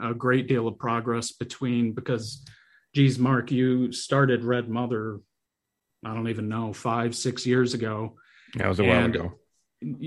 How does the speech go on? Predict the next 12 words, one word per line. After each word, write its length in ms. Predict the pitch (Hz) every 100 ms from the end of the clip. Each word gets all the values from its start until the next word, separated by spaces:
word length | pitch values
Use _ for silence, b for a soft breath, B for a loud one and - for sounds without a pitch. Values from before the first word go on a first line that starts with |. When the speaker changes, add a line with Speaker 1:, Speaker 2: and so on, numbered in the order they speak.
| 156
Speaker 1:
now 320 | 135 135 135
coming 320 | 135 135 131
into 840 | 131 127 131 135 127 123 120 120 -
Sleep 380 | - 139 135 135
Wake 260 | 131 131
Cycle 600 | - 113 110 113 113 117 _ -
with 460 | 123 123 117 113 113
Romy 540 | 120 127 131 131 127
as 140 | 120 120
a 60 |
lead 320 | 110 127 123 123
character 720 | 127 131 117 - 110 117